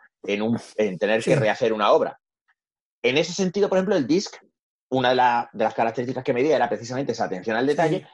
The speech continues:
Speaker 1: era un buen predictor. Entonces, a igualdad de cualificaciones, nos decantábamos por alguien que diera un mejor resultado en el disc. Eso es un uso, eh, válido de la herramienta. Lo que pasa es que luego, en base a eso, hay gente que, que empieza,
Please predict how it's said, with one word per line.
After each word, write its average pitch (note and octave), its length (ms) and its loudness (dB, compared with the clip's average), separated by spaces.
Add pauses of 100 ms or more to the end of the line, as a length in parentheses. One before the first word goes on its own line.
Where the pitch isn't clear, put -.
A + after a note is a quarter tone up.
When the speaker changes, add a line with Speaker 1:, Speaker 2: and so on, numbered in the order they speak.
(160)
Speaker 1:
era E3+ 220 4
un D#3+ 140 -2
buen C#3 280 0
predictor. F#2+ 560 -2
Entonces, A#2 440 -2
a C3+ 140 2
igualdad B2+ 540 2
de G#3 80 0
cualificaciones, F3+ 880 -2 (960)
nos A#2+ 240 0
decantábamos A2+ 760 2
por A2+ 120 2
alguien C3 240 0
que B2 140 -2
diera B2 160 2
un C3+ 80 -2
mejor A#2 280 0
resultado A#2+ 380 0
en B2+ 60 0
el F2 140 -2
disc. F2 220 -4 (440)
Eso E3+ 260 2
es F#3 120 -4
un F#3+ 120 0
uso, G3 400 0 (500)
eh, G#2 260 2
válido D3+ 500 2
de C#3+ 100 4
la G2+ 100 2
herramienta. G2+ 600 -2
Lo G2+ 100 0
que A2 80 0
pasa B2+ 140 -4
es - 40 -14
que F3+ 60 -2
luego, F3 160 4
en A2 100 -4
base A#2+ 240 0
a E3 40 4
eso, E3 260 0
hay - 100 0
gente C#3+ 320 -4
que, - 180 -10 (140)
que - 100 -10
empieza, G2+ 280 -2